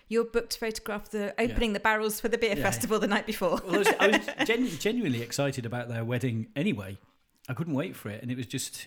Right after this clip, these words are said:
Speaker 2: it kept moving around. The dates were moving, the location was moving.
Speaker 1: Mm.
Speaker 2: I don't know how many dates you were juggling for them at one point.
Speaker 1: Lots.
Speaker 2: Lots, yeah. Um, so, yeah, that was a real relief, not only to confirm their wedding date, 'cause it means I will get to shoot it, which I was really excited about, but then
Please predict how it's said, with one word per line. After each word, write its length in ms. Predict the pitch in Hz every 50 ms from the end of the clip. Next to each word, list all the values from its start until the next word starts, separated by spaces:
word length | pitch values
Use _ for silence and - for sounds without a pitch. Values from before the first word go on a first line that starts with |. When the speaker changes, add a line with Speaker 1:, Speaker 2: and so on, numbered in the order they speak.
| -
Speaker 2:
it 60 | - 131
kept 160 | - 170 - -
moving 280 | 160 160 131 127 117
around. 280 | 117 113 131 139 139 135
The 60 | 127
dates 320 | 117 139 143 147 143 -
were 60 | - 131
moving, 320 | 135 139 135 120 127 123
the 80 | 110 104
location 440 | 107 107 - 139 139 123 - 139
was 140 | 131 123 -
moving. 380 | 131 127 123 113 117 110 107 104 -
Speaker 1:
Mm. 360 | 214 196 196 180 175 185 180
Speaker 2:
I 60 | -
don't 120 | 120 139 113
know 60 | 110
how 160 | 92 - 135
many 120 | 131 117 107
dates 300 | 113 113 113 110 - -
you 80 | 110
were 60 | 101
juggling 340 | 95 - 110 104 - 113 104
for 80 | 95 -
them 120 | - 104
at 100 | 101 -
one 140 | 107 107 104
point. 180 | - - 113 107
Speaker 1:
Lots. 300 | 180 185 214 - - - - -
Speaker 2:
Lots, 400 | 127 117 110 - - - - - - -
yeah. 260 | 110 110 110 110 107 107 - - _ - - - - - - - _ _ _ -
Um, 260 | - 123 123 123 123 123
so, 100 | - 135
yeah, 140 | 131 135 127
that 120 | 135 143
was 100 | 156 127 131
a 80 | 123
real 340 | 120 117 127 139 131 127 123
relief, 500 | 117 120 120 117 110 104 104 - - - -
not 260 | 127 143 151 135 151
only 220 | 139 135 127 123 113
to 100 | - -
confirm 520 | - 123 110 - - 123 113 107 107 104
their 220 | 104 110 110 110 107
wedding 280 | 104 113 110 120 120
date, 300 | 104 - 80 98 120 131 - _ -
'cause 120 | - 101
it 40 | 107
means 160 | 104 101 98
I 40 | 107
will 220 | 104 104 113 113 101
get 160 | - 110 -
to 80 | - 104
shoot 280 | - - 110 104 - 110
it, 100 | 104 107
which 140 | 107 - 113
I 40 |
was 140 | 110 107 -
really 160 | 120 113 104
excited 440 | 104 98 - - 113 107 107 - 110 110
about, 260 | - 110 110 110 110
but 120 | - 123 117
then 240 | 127 127 123 123